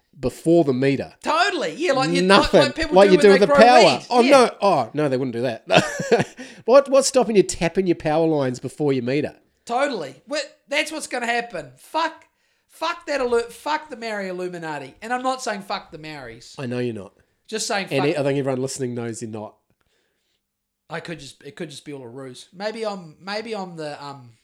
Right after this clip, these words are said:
Speaker 2: maybe I'm the chapter leader for the National Front in Burnside.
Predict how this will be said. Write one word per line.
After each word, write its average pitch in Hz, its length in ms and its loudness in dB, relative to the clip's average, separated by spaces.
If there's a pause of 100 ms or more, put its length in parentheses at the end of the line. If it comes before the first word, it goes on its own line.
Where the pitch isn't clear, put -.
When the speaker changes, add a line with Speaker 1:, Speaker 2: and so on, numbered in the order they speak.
Speaker 2:
maybe 196 200 -12
I'm 190 120 -12
the 156 60 -14
chapter 156 300 -16
leader 143 220 -16
for 123 140 -20
the 135 80 -20
National 131 280 -20
Front 131 200 -20
in 120 80 -20
Burnside. 131 400 -20